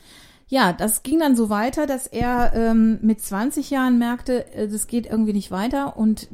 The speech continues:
diese Depressionen, Ängste und, ähm, äh, Panikattacken wurden immer regelmäßiger, sodass auch die Drogen nicht halfen. Und er machte sich selbst auf den Weg nach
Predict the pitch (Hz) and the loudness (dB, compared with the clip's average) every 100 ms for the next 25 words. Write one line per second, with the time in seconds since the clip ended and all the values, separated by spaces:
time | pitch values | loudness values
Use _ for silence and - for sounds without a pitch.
0 | - 202 202 190 185 - 214 - 202 - | -8 -6 -4 -2 -4 -6 -6 -6 -6 -4
1 | 247 240 226 214 226 - 220 208 202 - | 0 0 0 0 -2 -2 -6 -8 -8 -8
2 | 190 180 - - 180 175 175 175 - - | -8 -8 -12 -12 -8 -6 -6 -8 -14 -20
3 | - - - - - 202 196 190 - 208 | -20 -20 -20 -20 -6 -2 -2 4 2 4
4 | 220 262 262 - 220 240 240 240 226 - | 2 2 2 -4 -10 -6 -4 0 0 0
5 | - - - - 185 202 233 233 220 220 | -8 -20 -20 -18 -8 -2 4 4 2 4
6 | 226 220 208 - 214 226 262 254 247 262 | 4 4 0 -4 -2 0 2 2 2 0
7 | - 262 254 233 208 202 190 208 202 233 | -4 -4 -2 0 -2 -4 -4 -4 0 2
8 | 277 233 190 180 165 170 - 262 - - | 4 2 0 -6 -6 -6 -2 -2 -4 -16
9 | - - 233 247 240 - - - 233 277 | -20 -8 4 4 4 -6 -20 -6 0 2
10 | 320 302 285 285 269 247 - 240 - 226 | 2 2 0 -2 -6 -6 -4 -2 -2 -4
11 | 220 226 208 214 214 - 196 190 190 | -2 0 2 0 -4 -4 -2 -2 -4